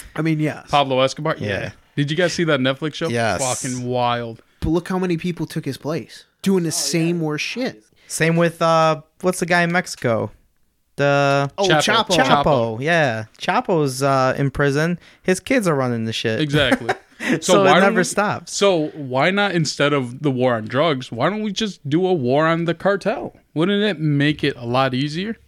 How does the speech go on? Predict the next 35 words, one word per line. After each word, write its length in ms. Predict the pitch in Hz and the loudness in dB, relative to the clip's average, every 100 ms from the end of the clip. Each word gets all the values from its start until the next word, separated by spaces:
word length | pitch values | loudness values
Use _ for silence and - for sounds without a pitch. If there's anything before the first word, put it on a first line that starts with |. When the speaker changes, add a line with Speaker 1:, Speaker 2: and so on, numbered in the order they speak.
| - | -12
Speaker 3:
It 240 | 117 - - - - | -12 -12 -18 -20 -4
Speaker 1:
That 280 | 156 147 151 | 0 4 4
Speaker 3:
would, 240 | 247 180 | 4 2
but 140 | 143 147 | -2 -4
these 180 | 147 | -8
countries 400 | - 156 156 135 | -2 -2 -2 -4
don't 220 | 120 127 127 | -2 0 2
want 200 | 127 117 | 0 0
our 120 | 98 | -2
help. 260 | 135 107 - | -2 -4 -4
Speaker 2:
Right. 180 | 170 143 | -4 0
Speaker 1:
That's 200 | 131 131 | 2 2
Speaker 3:
They 40 | |
don't 100 | 139 | 2
Speaker 1:
true. 80 | 135 | 4
Speaker 3:
want 180 | 127 135 | 4 2
us 160 | 117 - | -2 -2
there. 200 | 110 - | -2 0
Speaker 2:
See, 40 | |
you 140 | 190 220 | 2 0
have 120 | 220 | 0
to 80 | 180 | -6
think 200 | 208 185 | -6 -4
about 260 | 160 143 | -4 -4
this, 240 | 131 104 - | -6 -10 -8
right? 300 | 123 131 - _ | -6 -6 -8 _
I, 140 | 160 160 | -8 -4
in 160 | 196 170 | -2 -2
the 80 | |
political 720 | 160 - 202 214 208 190 165 - _ | -2 -2 -2 -2 -2 -2 -2 -8 _
aspect 460 | 143 156 - 135 - | -4 -4 -4 -8 -10
of 60 | |
things, 300 | - 117 117 | -12 -12 -10
Mexico 540 | 139 147 170 208 233 233 | -8 -6 -6 -6 -4 -2
uses, 840 | 170 156 175 147 123 113 110 | -2 -2 -2 -4 -6 -6 -8